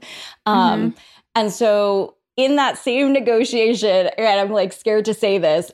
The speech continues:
Speaker 1: but also ask for a credit increase if you
Speaker 2: Okay.
Speaker 1: can, but don't use all of it. So, like, if you think
Speaker 2: Right.
Speaker 1: about it from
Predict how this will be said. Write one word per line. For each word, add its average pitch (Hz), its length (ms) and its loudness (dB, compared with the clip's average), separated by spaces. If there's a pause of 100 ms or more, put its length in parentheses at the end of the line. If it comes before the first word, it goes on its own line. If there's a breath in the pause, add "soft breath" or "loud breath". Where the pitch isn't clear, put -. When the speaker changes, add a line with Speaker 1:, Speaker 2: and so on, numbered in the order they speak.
Speaker 1:
but - 300 -2
also 285 520 0
ask 202 400 -4
for - 220 -8
a 202 60 -6
credit 180 500 -4 (140)
increase 233 840 -4 (360 loud breath)
if 214 180 -2
you 226 80 -6
Speaker 2:
Okay. 214 180 -6
Speaker 1:
can, 156 560 -2 (340 loud breath)
but 214 320 -4
don't 285 360 0
use 202 560 0
all 117 240 -2
of - 120 -6
it. - 200 -4
So, 254 180 2
like, 240 300 0
if 277 80 -2
you 214 120 0
think 202 220 2
Speaker 2:
Right. 415 60 -2
Speaker 1:
about 202 220 0
it 233 100 -4
from 170 340 -6